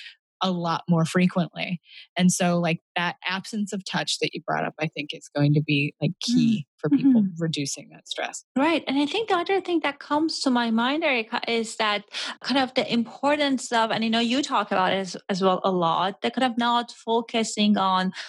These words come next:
Speaker 2: orgasm. Because
Speaker 1: Mm,
Speaker 2: what
Speaker 1: yep.
Speaker 2: happened that I hear from many of my clients, because of the stress, it's really difficult for them to experience orgasm. So now this kind of are not motivating for them to have sex. But sometimes
Speaker 1: Mm-hmm.
Speaker 2: sex could be anything, could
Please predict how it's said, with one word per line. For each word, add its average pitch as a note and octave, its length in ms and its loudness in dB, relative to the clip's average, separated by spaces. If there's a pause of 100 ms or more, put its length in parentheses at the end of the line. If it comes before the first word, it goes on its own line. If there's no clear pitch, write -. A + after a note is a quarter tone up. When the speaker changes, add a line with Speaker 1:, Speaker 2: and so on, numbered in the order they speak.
(220)
Speaker 2:
orgasm. A3 720 0
Because A#3 320 -2
Speaker 1:
Mm, F#3+ 480 4
Speaker 2:
what A#3+ 300 2
Speaker 1:
yep. F#3+ 160 -8
Speaker 2:
happened C#4+ 340 -2
that A#3+ 80 -4
I A#3 80 2
hear A#3 240 2
from A3+ 240 4
many A#3+ 160 2
of B3+ 100 0
my G#3 140 0
clients, - 380 -4
because C4 480 2
of A#3 180 2
the - 140 -4
stress, - 580 -4 (420)
it's - 300 -2
really C#4+ 580 2
difficult A#3+ 460 2
for G#3 160 2
them F#3+ 380 2
to A#3 180 4
experience G3+ 560 4
orgasm. G3 720 0 (280)
So A#3 300 6
now A#3 300 4
this A3+ 320 2
kind A#3 120 2
of G#3+ 120 -2 (360)
are A3+ 160 8
not A#3+ 340 6
motivating A3+ 480 4
for - 140 -4
them G#3 140 -2
to G3+ 120 -2
have G3 240 0
sex. - 480 -4
But A#3+ 160 -4
sometimes D4+ 480 -4
Speaker 1:
Mm-hmm. - 140 -2
Speaker 2:
sex F4+ 160 -4
could E4 180 -2
be E4+ 100 4
anything, E4+ 640 2
could C4+ 140 -4